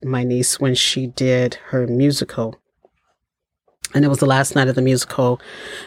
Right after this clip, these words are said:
and I brought her, uh, a, a, a money lei as a celebratory thing. Um, but it, it's a lot of work. And I didn't do anything intricate like all of the ones I have seen. And yesterday,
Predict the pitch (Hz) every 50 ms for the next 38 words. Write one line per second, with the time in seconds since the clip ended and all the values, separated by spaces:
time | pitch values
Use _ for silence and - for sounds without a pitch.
0 | - _ - 147 139 135 135 131 139 135 127 127 - - - 143 127 123 123 120
1 | 120 117 113 - - _ _ _ - 135 123 120 120 135 - - _ _ _ _
2 | _ _ _ 139 143 - - 135 - _ _ - 147 139 135 131 123 120 117 110
3 | 110 - - - - - - 127 120 120 - 101 107 - - - - - 127 113
4 | 110 - 127 117 - - 127 123 120 117 - - _ _ - 123 120 - 78 65
5 | - _ - - - - - - - - - _ _ _ _ 143 160 156 147 135
6 | 131 127 - 131 - - _ _ _ _ _ _ _ _ _ _ _ _ _ _
7 | _ _ _ _ _ _ _ - 139 160 151 - _ _ - - 147 139 - -
8 | 147 - 175 165 160 160 165 160 165 - 185 165 - - - - _ _ _ _
9 | _ _ _ _ - _ _ - - 151 147 151 160 196 190 185 170 151 147 139
10 | 147 143 135 131 - - 175 196 196 185 - 160 143 139 - - 147 143 - -
11 | 135 - 147 131 - 123 123 - - 135 135 135 135 131 135 123 135 131 127 127
12 | - - - - 139 131 131 120 131 120 - - - - 165 147 139 135 123 120
13 | 127 139 - _ _ _ _ _ _ _ _ _ _ _ _ _ _ _ - _
14 | 139 131 135 143 160 165 160 - - - 165 151 147 139 135 139 139 135 139